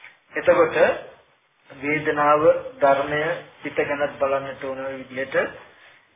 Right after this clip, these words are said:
අ, නාම ධර්ම ගැන අපි හෙට දවසේදීත් ඒ ගැන ටිකක් කතා කරමු. මෙතෙන්දී මම මතක් කළේ බුදුරජාණන් වහන්සේ පෙන්වා දුක කියන එක නැති වෙනවා නම්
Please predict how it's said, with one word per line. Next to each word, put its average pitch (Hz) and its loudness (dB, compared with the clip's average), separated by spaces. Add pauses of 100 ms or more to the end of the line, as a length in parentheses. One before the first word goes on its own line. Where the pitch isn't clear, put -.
(200)
අ, 147 0 (240)
නාම 151 4
ධර්ම 139 2
ගැන 131 -2 (240)
අපි 135 -8
හෙට 131 -4
දවසේදීත් 127 -4
ඒ 127 -6
ගැන 123 -8
ටිකක් - -12 (200)
කතා 127 -6
කරමු. 131 -10 (1300)
මෙතෙන්දී 196 2
මම 175 2
මතක් 196 2
කළේ 151 2 (1200)
බුදුරජාණන් 190 4
වහන්සේ 180 2
පෙන්වා 165 4 (400)
දුක 175 -4 (140)
කියන 180 4
එක 180 6
නැති 160 2
වෙනවා 160 2
නම් 160 4